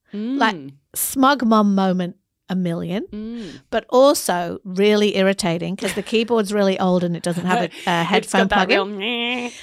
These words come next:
Speaker 1: And he,
Speaker 2: vibe.
Speaker 1: it's over and over and over again. So it's
Speaker 2: Ooh,
Speaker 1: like,
Speaker 2: yep.
Speaker 1: do, do, do, do, do, do,
Speaker 2: <laughs>
Speaker 1: do, do, do, do, do,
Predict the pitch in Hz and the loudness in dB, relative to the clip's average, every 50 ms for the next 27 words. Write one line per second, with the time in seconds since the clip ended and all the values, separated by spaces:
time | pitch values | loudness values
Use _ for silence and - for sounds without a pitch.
0 | - - 254 226 220 262 262 240 196 185 202 226 220 - - - 214 214 208 196 | -8 -2 0 0 0 2 2 2 2 4 4 2 2 0 2 4 6 6 6 6
1 | 202 - - 202 190 208 190 190 175 185 185 185 185 175 180 180 170 165 - 190 | 4 2 0 -2 -2 0 0 0 0 0 -2 -2 -2 -2 -2 -4 -4 -6 -6 -4
2 | 165 180 170 156 - 156 147 - - - 226 220 208 214 220 220 226 233 220 381 | -4 -4 -6 -6 -10 -12 -12 -8 -4 -2 -2 0 0 2 2 4 4 4 6 6
3 | 403 381 - _ _ _ - - 156 151 - _ _ _ _ - - 285 - - | 4 4 2 _ _ _ -14 -12 -12 -12 -12 _ _ _ _ -6 -4 -4 -4 -4
4 | _ _ _ _ _ - 240 214 220 214 208 220 220 214 233 247 359 392 480 - | _ _ _ _ _ 2 4 6 8 8 8 8 8 8 8 8 6 6 4 2
5 | - - - - - - - - _ _ _ _ - - - 262 - - _ _ | -2 -14 -14 -10 -8 -8 -8 -10 _ _ _ _ -2 0 0 0 -2 -6 _ _
6 | - - 277 330 294 269 247 247 247 262 285 359 403 - - _ _ - 233 226 | 2 4 6 8 8 8 8 8 8 6 6 6 4 2 2 _ _ -2 0 0
7 | 226 | 0